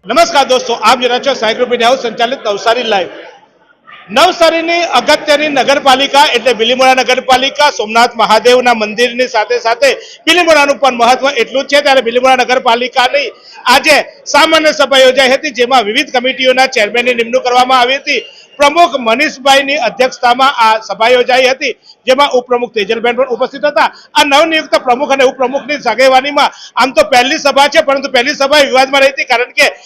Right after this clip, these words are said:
પહેલી સભા યોજવાનું નક્કી કર્યા બાદ કોઈક કારણસર એ સભા મુલતવી રાખવી પડી હતી. હવે મોકૂફ રાખી, મુલતવી રાખીનો ઝઘડો ચાલ્યો ગયો અને એ અંગે ચીફ ઓફિસરને દલીલ પણ કરવામાં આવી, કેમ મોકૂફ રાખી, કેમ મુલતવી રાખી,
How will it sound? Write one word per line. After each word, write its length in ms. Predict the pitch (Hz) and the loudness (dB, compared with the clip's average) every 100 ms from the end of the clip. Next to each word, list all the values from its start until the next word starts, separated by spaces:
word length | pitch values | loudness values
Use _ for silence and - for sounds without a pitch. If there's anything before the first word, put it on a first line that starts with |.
| _ | _
પહેલી 240 | 247 294 330 | 0 2 2
સભા 280 | 311 302 | 2 2
યોજવાનું 500 | 302 262 247 269 285 | 2 2 2 2 0
નક્કી 220 | 269 240 294 | 0 -4 -2
કર્યા 240 | 269 285 | 0 2
બાદ 280 | 254 262 269 | 4 2 2
કોઈક 420 | - _ - 330 | -4 _ 0 2
કારણસર 600 | 349 262 262 285 294 269 - _ _ 262 | 2 2 2 0 0 -2 -6 _ _ 0
એ 280 | 302 277 | 0 0
સભા 480 | 240 247 285 233 - 208 | -2 2 2 2 -2 -4
મુલતવી 380 | 285 320 302 | -2 2 2
રાખવી 280 | 277 240 254 | 2 2 0
પડી 260 | 240 226 214 | -2 -2 -4
હતી. 220 | 208 196 - | -8 -14 -8
હવે 120 | 220 247 | -2 0
મોકૂફ 360 | 247 202 294 262 | 0 0 -2 2
રાખી, 280 | 262 262 | 2 2
મુલતવી 380 | 262 240 269 277 | -2 0 0 2
રાખીનો 480 | 262 262 277 269 226 | 2 0 0 -2 -2
ઝઘડો 220 | 208 214 277 | -6 0 2
ચાલ્યો 340 | 277 277 285 | 2 4 2
ગયો 240 | 285 302 247 - - - | 4 2 2 -6 -10 -4
અને 280 | 262 226 - - | -2 -2 -6 -2
એ 60 | 294 | 2
અંગે 320 | 285 277 285 | 2 -2 -4
ચીફ 200 | 262 262 | -4 -4
ઓફિસરને 380 | 262 269 269 262 | -4 -2 -2 -2
દલીલ 280 | 233 254 | -2 -2
પણ 120 | 277 269 | -2 -2
કરવામાં 400 | 262 277 285 269 | 0 0 2 2
આવી, 220 | 285 240 | 0 -2
કેમ 480 | _ _ - 277 302 | _ _ 0 0 2
મોકૂફ 320 | 277 226 262 | 0 0 0
રાખી, 260 | 269 294 | 0 -2
કેમ 180 | 269 277 | -2 -2
મુલતવી 300 | 269 262 277 | -2 0 0
રાખી, 360 | 285 269 285 | 0 -2 -4